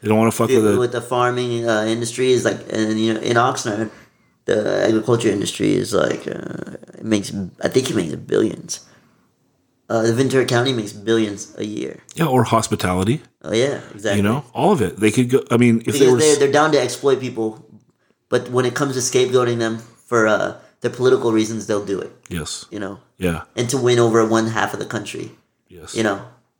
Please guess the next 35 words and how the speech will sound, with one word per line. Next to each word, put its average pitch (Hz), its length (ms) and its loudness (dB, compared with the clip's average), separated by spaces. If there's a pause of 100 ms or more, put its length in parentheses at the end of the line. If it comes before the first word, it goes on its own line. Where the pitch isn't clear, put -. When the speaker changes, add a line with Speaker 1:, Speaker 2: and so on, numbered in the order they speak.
(760)
Speaker 2:
And 147 120 0
it's, 165 160 2 (220)
ultimately, 180 420 0
that's 151 200 0
the 147 100 -2
hard 147 220 0
part, 147 180 2
is 123 140 2
that, 123 140 2
like, 98 200 -2 (1400)
there 131 160 4
are 123 40 -2
so 143 200 0
many 139 260 2
of 107 120 0
the 104 80 -4
ma-, 104 260 -12
of 107 160 -8
the 107 80 -6
masses 110 420 -4
in 107 80 -8
this 104 160 -6
country 110 320 -6
of 98 80 -8
people 120 360 -2
who 113 120 0
are, 110 100 2
like, 98 240 -4 (340)
having 110 300 -2
these 113 180 -2
incorrect 107 400 -4
ideas 107 520 2
and, 101 120 -8
like, - 340 -8
uh, 50 540 -6